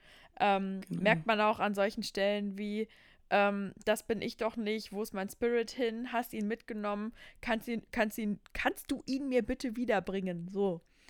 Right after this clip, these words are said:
Speaker 1: Ähm, ja, krass, irgendwie so die Niedergeschlagenheit, die merkt man da förmlich.
Speaker 2: Ansonsten,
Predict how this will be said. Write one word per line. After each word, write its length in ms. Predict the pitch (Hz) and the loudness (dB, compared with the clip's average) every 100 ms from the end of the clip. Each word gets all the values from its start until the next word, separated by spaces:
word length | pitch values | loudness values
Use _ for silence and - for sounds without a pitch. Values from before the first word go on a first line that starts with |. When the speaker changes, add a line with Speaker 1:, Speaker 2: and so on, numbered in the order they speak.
| - - | -20 0
Speaker 1:
Ähm, 500 | 196 196 190 190 190 - - | 4 4 2 -4 -8 -14 -4
ja, 200 | 196 196 | 0 0
krass, 300 | - 226 - | 0 -6 -6
irgendwie 220 | 185 185 | -6 -4
so 100 | 185 | -4
die 120 | 185 | -4
Niedergeschlagenheit, 840 | 202 220 240 233 226 214 226 214 208 | -2 2 2 2 -2 -2 -2 -4 -2
die 80 | 196 | 0
merkt 340 | 196 214 - | 2 2 -2
man 160 | 175 170 | -2 -2
da 100 | 170 | -4
förmlich. 580 | - 156 156 156 175 _ - - - - - - - - - - - - | -2 -4 -4 -8 -10 _ -20 -20 -20 -20 -20 -20 -20 -20 -20 -20 -10 -2
Speaker 2:
Ansonsten, 960 | 156 156 180 - 196 190 185 180 180 | 2 4 2 2 4 6 6 4 0